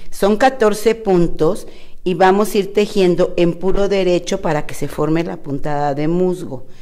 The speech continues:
Vamos a aumentar un punto siempre al empezar. Termina normal y al empezar empi-, eh, aumentan otro punto. Siempre va a ser de los dos lados hasta llegar a ochenta puntos.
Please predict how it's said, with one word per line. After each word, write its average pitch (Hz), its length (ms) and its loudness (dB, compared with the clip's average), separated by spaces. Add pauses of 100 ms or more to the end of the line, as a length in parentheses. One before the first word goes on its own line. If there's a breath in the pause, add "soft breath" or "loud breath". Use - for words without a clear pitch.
(280 soft breath)
Vamos 220 360 2
a 233 40 6
aumentar 175 640 2
un 185 180 2
punto 220 520 0
siempre 185 600 0 (260 loud breath)
al 143 200 0
empezar. 120 680 -4 (300 loud breath)
Termina 196 480 2
normal 190 760 0 (360 loud breath)
y 147 100 2
al 147 160 4
empezar 151 720 0
empi-, - 400 -4
eh, 143 100 -6
aumentan 156 640 0
otro 180 340 0
punto. 214 420 2 (220 loud breath)
Siempre 190 360 0
va 185 80 2
a 185 40 2
ser 180 200 -4
de 185 100 2
los 160 220 0
dos 165 180 2
lados 185 540 2 (260 loud breath)
hasta 156 340 -2
llegar 156 760 0
a 160 120 4
ochenta 170 720 0
puntos. 214 640 -2